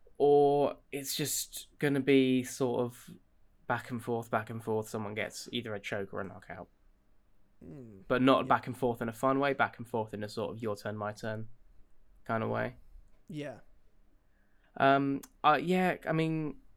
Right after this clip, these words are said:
Speaker 1: <sighs> I think Gracie's gonna look like he's coming off a four-year layoff.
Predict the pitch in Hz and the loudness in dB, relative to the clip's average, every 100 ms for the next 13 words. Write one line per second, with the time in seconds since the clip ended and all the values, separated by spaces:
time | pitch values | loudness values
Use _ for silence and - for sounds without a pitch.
0 | - - - - - _ - _ - - | -20 -20 -20 -20 -20 _ -20 _ -20 -20
1 | _ - - - - - - 156 160 151 | _ -20 -14 -12 -12 -14 0 2 2 2
2 | 139 135 131 123 117 110 110 - 110 104 | 2 2 0 -4 -2 0 0 -2 -2 -4
3 | - 107 - 101 101 87 - - - - | -4 -8 -8 -6 -6 -8 -12 -18 -16 -14
4 | - 117 104 90 92 87 82 - - | -6 -4 -2 -4 -6 -6 -8 -12 -20